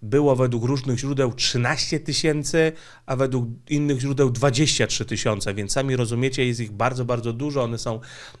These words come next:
zdigitalizowane, dostępne w siedzibie stowarzyszenia, które promuje, propaguje,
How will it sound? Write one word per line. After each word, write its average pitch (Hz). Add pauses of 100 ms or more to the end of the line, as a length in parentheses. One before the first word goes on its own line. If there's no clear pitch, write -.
(120)
zdigitalizowane, 131 (100)
dostępne 123 (800)
w 117 (500)
siedzibie 131
stowarzyszenia, 120
które 107 (260)
promuje, 131
propaguje, 113